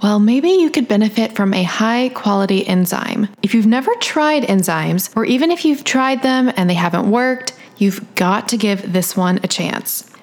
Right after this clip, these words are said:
As you guys know, we are major fans of the company Bioptimizers. They're one of the few supplement companies who have incredible, effective formulations using the highest quality ingredients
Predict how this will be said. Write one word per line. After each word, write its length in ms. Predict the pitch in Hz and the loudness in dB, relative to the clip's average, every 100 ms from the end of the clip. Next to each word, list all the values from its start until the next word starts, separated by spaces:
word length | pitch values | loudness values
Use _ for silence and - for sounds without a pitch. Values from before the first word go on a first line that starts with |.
| - | -4
As 140 | 190 | -2
you 60 | 226 | 0
guys 280 | 277 370 370 | 2 0 2
know, 320 | 247 226 226 | 2 2 0
we 200 | 208 208 | 0 0
are 280 | 196 190 190 | 0 -2 0
major 560 | 180 180 202 247 262 254 | 2 4 4 2 2 0
fans 420 | 220 196 190 190 | 0 0 0 -2
of 140 | 190 | -2
the 80 | 190 | -2
company 420 | 196 180 180 180 | -2 0 0 0
Bioptimizers. 1040 | 180 170 170 170 190 175 180 175 175 175 - - | -2 -2 -2 -2 -2 0 0 0 0 -2 -6 -6
They're 100 | 202 | -2
one 100 | 202 | 0
of 100 | 214 | 0
the 60 | 220 | -2
few 320 | - 247 320 | 0 2 2
supplement 480 | - 262 240 240 - | 0 -2 2 0 0
companies 540 | 220 202 208 202 202 | -2 0 2 2 0
who 140 | - | -2
have 260 | 226 240 240 - | 0 0 0 0
incredible, 680 | 233 - 247 262 320 320 - | -2 0 -2 0 0 0 0
effective 520 | 214 233 240 294 294 | 0 0 -2 -2 -2
formulations 920 | 262 240 220 196 185 202 190 196 - | 0 2 2 0 0 0 0 0 -2
using 340 | 214 220 233 214 | -4 -2 0 0
the 100 | 214 | 0
highest 540 | - - 277 349 - | -2 -2 0 -2 -4
quality 400 | - 240 233 226 | -4 -2 0 2
ingredients 720 | 214 196 196 190 185 180 - | 0 0 0 0 0 -2 -4